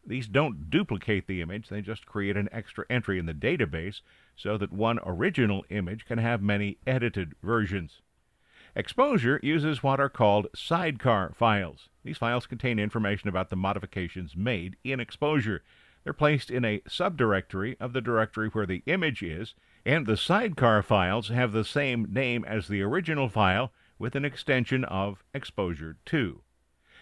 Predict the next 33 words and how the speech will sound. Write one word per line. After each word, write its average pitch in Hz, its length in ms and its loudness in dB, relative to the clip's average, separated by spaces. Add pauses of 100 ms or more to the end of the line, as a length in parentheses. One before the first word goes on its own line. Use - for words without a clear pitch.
Exposure 170 460 2
also 170 340 2
maintains 120 500 2
a 98 120 0
history 123 480 -2
list, 95 320 -4
so 104 140 -2
it's 104 120 -8
possible 110 540 -4
to 98 220 -4
return 117 400 -2
to 107 160 -4
any 101 180 -8
previous 123 680 -4
version 101 340 -2
of 90 120 -4
the 82 80 -8
file. 92 320 4
I 92 60 -10
mentioned 98 340 -8
that 73 120 -12
just - 180 -18
a 98 40 -6
moment 107 220 -2
ago. 78 200 -10 (500)
While 151 180 6
this 175 200 4
is 110 240 0
functional, 95 560 -2 (140)
I 127 120 -2
still 165 340 -2
prefer 120 380 0
Lightroom's 104 600 0